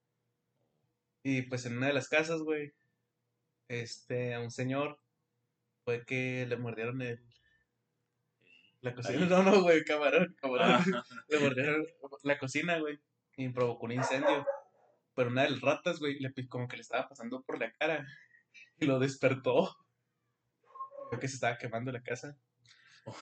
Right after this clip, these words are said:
Speaker 1: Y otras les han mordido, pues, los cinturones de seguridad de los carros, los carros, los cables. Y el seguro no quiere pagar. El más cabrón, güey, que se me hizo fue de una señora que se despertó cuando una rata le estaba mordiendo el ojo.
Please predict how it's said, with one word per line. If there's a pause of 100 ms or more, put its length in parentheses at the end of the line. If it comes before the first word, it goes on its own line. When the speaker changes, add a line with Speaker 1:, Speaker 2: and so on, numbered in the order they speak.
(360)
Speaker 1:
Y
otras
les
han
mordido,
pues,
los
cinturones
de
seguridad
de
los
carros,
los (120)
carros,
los
cables. (540)
Y
el
seguro
no
quiere
pagar. (100)
El
más
cabrón,
güey,
que
se
me
hizo (640)
fue
de
una
señora
que
se
despertó
cuando
una
rata
le
estaba
mordiendo
el
ojo.